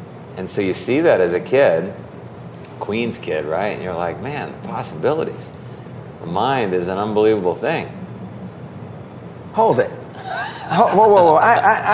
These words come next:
Speaker 2: I, I live very close. I never heard of this.
Speaker 1: Oh, yeah,
Speaker 2: I
Speaker 1: look, you look it up. Look, you got, you're, you're updated now. You have a
Speaker 2: Yeah,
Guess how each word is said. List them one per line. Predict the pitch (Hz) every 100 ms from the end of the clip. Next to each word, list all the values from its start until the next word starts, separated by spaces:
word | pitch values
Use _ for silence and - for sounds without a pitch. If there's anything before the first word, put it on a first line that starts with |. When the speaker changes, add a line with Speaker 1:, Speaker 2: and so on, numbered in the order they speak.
| 254 262
Speaker 2:
I, | 247 - 220 262
I | 247
live | 220 214 185
very | 226 214
close. | 208 196 190
I | 226 277
never | 214 185 160 147
heard | 175 156
of | 139
this. | 135 131
Speaker 1:
Oh, | 135
yeah, | 196
Speaker 2:
I | 165
Speaker 1:
look, | 147
you | 117 135
look | 208 330
it | 359
up. | 302 139
Look, | 127 151
you | 160
got, | 196 151
you're, | 165 180
you're | 147 175 165
updated | 139 - 117 110 107
now. | 113
You | 139 143
have |
a | 127
Speaker 2:
Yeah, | 139